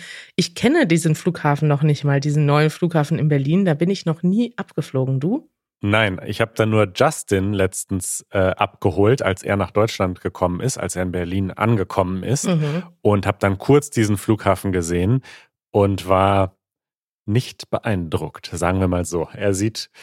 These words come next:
Speaker 2: <laughs> nicht so modern aus, wie er eigentlich sein sollte. Aber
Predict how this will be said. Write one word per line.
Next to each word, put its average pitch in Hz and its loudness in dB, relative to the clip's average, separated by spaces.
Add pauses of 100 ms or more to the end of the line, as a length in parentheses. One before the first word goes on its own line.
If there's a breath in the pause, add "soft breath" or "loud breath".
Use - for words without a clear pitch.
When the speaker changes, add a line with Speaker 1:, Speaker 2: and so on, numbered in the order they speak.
Speaker 2:
<laughs> - 0
nicht 131 0
so 127 2
modern 110 4
aus, 104 0
wie 101 0
er 101 2
eigentlich 98 -6
sein 90 -2
sollte. 85 -6
Aber 95 0